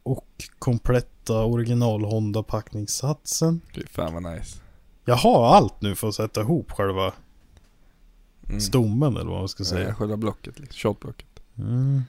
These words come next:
Speaker 2: Ja, men det är nice.
Speaker 1: Blocket och toppen. Ja.
Speaker 2: Ja. Ja, men det är svingött. Nej, jag vet inte riktigt. Jag tror det blir S R tjugo, eller jag tror inte det. Det blir, om det blir E trettio nästa sommar så blir det S R tjugo. Ett år till, bara
Speaker 1: Ja.
Speaker 2: för att jag giter fan inte göra om allt det, alltså.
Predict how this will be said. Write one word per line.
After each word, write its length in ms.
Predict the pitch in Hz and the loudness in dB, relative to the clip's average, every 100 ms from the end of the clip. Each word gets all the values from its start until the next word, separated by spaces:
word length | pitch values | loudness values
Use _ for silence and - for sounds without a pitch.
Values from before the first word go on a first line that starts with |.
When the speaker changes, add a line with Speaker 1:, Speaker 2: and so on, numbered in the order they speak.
| _ | _
Speaker 2:
Ja, 140 | - 101 | -10 -4
men 120 | 101 | 2
det 60 | 170 | 4
är 160 | 220 | 4
nice. 240 | 113 - - | 0 -4 2
Speaker 1:
Blocket 500 | 165 - - 117 120 | 4 4 0 -4 -2
och 100 | 113 | -2
toppen. 520 | 196 131 - 76 104 - - - | 0 0 -4 -8 -8 -12 -10 2
Ja. 260 | 123 196 - | 4 4 0
Speaker 2:
Ja. 340 | 101 104 135 123 - - - - - - - | -2 0 0 -2 -14 -20 -20 -20 -20 -20 -18
Ja, 140 | - 117 | -8 -4
men 120 | 113 | 0
det 80 | 107 | 0
är 40 | |
svingött. 500 | - 113 110 104 - - 120 _ - - - - | -2 -4 -2 -6 -8 -16 -18 _ -20 -20 -20 -4
Nej, 240 | 117 135 | 2 4
jag 80 | 139 | 4
vet 160 | 143 147 | 4 2
inte 180 | 143 156 | 2 4
riktigt. 240 | 139 127 | 4 6
Jag 120 | 143 | 6
tror 160 | - 185 | 8 6
det 80 | 160 | 8
blir 140 | 175 | 8
S 240 | 156 160 | 8 6
R 60 | 139 | 4
tjugo, 180 | 143 123 | 4 2
eller 160 | 117 | 2
jag 120 | 107 - | 0 -2
tror 220 | 110 127 | -2 -2
inte 160 | - | -2
det. 120 | 117 104 | -2 -2
Det 100 | 113 | 2
blir, 200 | 131 113 | 4 6
om 160 | 127 | 6
det 80 | 127 | 4
blir 360 | 139 123 110 101 | 6 6 6 4
E 140 | 147 | 4
trettio 420 | - 131 - 113 | 6 2 2 -2
nästa 440 | 110 78 123 - 113 | -2 2 2 2 2
sommar 400 | 127 123 107 101 | 4 4 2 -4
så 120 | 113 | -2
blir 180 | 117 110 | 2 4
det 120 | 113 | 4
S 120 | 117 | 2
R 60 | 107 | 0
tjugo. 360 | 104 104 90 110 - - - - - - - | -2 -2 -4 -8 -16 -20 -20 -20 -20 -20 -4
Ett 260 | - 113 113 | 0 2 2
år 100 | 110 | 2
till, 280 | - 107 107 | 2 0 2
bara 160 | 113 107 | 2 4
Speaker 1:
Ja. 60 | |
Speaker 2:
för 100 | 113 | 2
att 160 | 107 - | -2 -2
jag 160 | 110 | 0
giter 520 | 110 - 113 101 - 113 | 0 0 -2 -2 -6 -6
fan 340 | - 127 95 | 2 2 2
inte 160 | 117 110 | -4 -2
göra 100 | 110 | 0
om 200 | 95 95 | -2 -4
allt 200 | 104 - | -6 -6
det, 160 | - | -6
alltså. 220 | - - | -6 -10